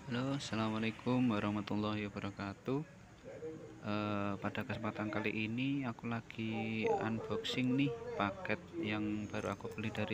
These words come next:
Tokopedia. Ini aku kemarin dapat pesanan S S D jenis M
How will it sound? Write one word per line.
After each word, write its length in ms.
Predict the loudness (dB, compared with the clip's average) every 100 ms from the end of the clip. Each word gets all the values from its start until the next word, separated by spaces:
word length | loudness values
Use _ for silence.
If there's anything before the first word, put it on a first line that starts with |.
| -2
Tokopedia. 720 | -2 0 -2 0 0 0 -2 -10 -16 -16 -16 -14 -14 -4
Ini 240 | 0 0
aku 80 | -2
kemarin 560 | -2 0 0 0 0 -2
dapat 320 | -4 -4 -8
pesanan 640 | -8 -6 -2 0 0 0
S 240 | -2 -4 -4
S 240 | -6 -6 -6
D 80 | -2 0 2 2 0 -2
jenis 320 | -2 -2 -2
M 160 | -4